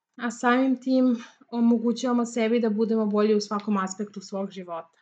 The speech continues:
Takođe, ukoliko ti neko savetuje nešto ili govori nešto sa čime se ti ne slažeš, ne sviđa ti se, nema potrebe da se raspravljaš i objašnjavaš. Svako ima pravo da misli ono što želi, da se tako ponaša i da tako živi život. Dakle,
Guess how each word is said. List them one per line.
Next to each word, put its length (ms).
Takođe, 480
ukoliko 440
ti 140
neko 600
savetuje 580
nešto 360
ili 160
govori 340
nešto 460
sa 120
čime 260
se 140
ti 120
ne 200
slažeš, 420
ne 200
sviđa 320
ti 140
se, 220
nema 500
potrebe 340
da 100
se 140
raspravljaš 600
i 40
objašnjavaš. 600
Svako 380
ima 180
pravo 260
da 100
misli 340
ono 180
što 160
želi, 320
da 100
se 160
tako 320
ponaša 480
i 100
da 120
tako 260
živi 300
život. 380
Dakle, 500